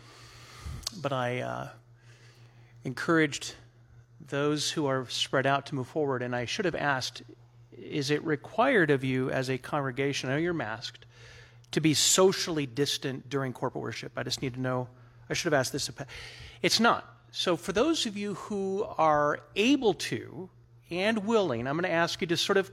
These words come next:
just come closer. If you're able to, just get, get uncomfortable together. I'm asking you, you just were on a retreat. I'm guessing you rub shoulders and you kinda, but if you're able to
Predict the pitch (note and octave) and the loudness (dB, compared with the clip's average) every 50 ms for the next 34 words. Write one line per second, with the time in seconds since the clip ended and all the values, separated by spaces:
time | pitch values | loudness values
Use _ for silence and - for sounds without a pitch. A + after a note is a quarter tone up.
0 | - - - G#3+ - - - - - - _ - - - G#3+ G#3+ G#3+ A3 A3 G#3+ | -10 -4 -2 -2 -2 -4 -6 -20 -20 -20 _ -8 -2 2 4 4 4 4 0 -2
1 | G#3+ G#3 - - - - - G#3 F3+ B2+ - - B2 A#2 D#3 E3+ - C#4+ C4 A3 | -4 -6 -12 -16 -8 0 4 4 4 4 4 0 -2 -2 -2 0 2 4 4 4
2 | - - - - G2+ G2 B2+ - - - - F3+ G#3 - - - - - - D#3+ | 4 2 -2 -8 -10 -8 -8 -8 -8 -6 -4 -4 -4 -6 -10 -20 -10 -6 -2 -2
3 | F3 A3+ A#3 - - G3+ F#3+ F3 - F#3+ F3 F3+ E3+ F3 - E3+ D#3+ D#3+ E3 D#3+ | -2 -2 -2 0 0 0 2 0 -2 -4 -4 -4 -4 -2 0 0 0 2 2 0
4 | D#3+ D#3 - - - - - - - - - - - - C3+ C#3 D#3 F3 E3 - | 0 -2 -6 -12 -20 -20 -20 -20 -20 -20 -16 -8 -2 2 4 4 4 2 0 -2
5 | - G#3 G3+ G3+ G3+ - F3+ E3+ F#3+ F3+ - - A3+ G#3 G#3+ A3 A3 A3+ A3 - | -4 -4 -4 -4 -2 -2 -2 0 0 0 2 4 4 6 6 6 6 4 4 2
6 | - - A#3 F3+ D#3 D#3+ E3+ - - - - - - - - - - - - - | 0 2 4 4 4 2 0 -6 -10 -12 -14 -20 -20 -20 -20 -20 -20 -20 -20 -20
7 | - - _ - - D3 C3+ D3+ D3+ D3+ - - F#3 F3+ F3+ E3+ F3 F3+ E3+ - | -20 -20 _ -14 -10 -2 2 4 4 4 4 2 2 2 4 6 4 4 4 2
8 | - - F#3+ F3 F3 E3 E3+ E3+ D#3+ D3+ D#3 D#3 C#3+ D3+ D3 D3+ D#3 D3+ D3 C#3+ | 0 2 2 2 2 4 2 2 2 0 -2 -2 0 0 0 0 0 0 -2 -4
9 | - - - - - - - - - - F3+ F#3 - C4+ E4+ F4+ E4+ C4 - - | -10 -18 -20 -20 -20 -20 -20 -10 -2 0 0 2 2 2 2 2 2 0 -2 -6
10 | - G3 - | -8 -14 -16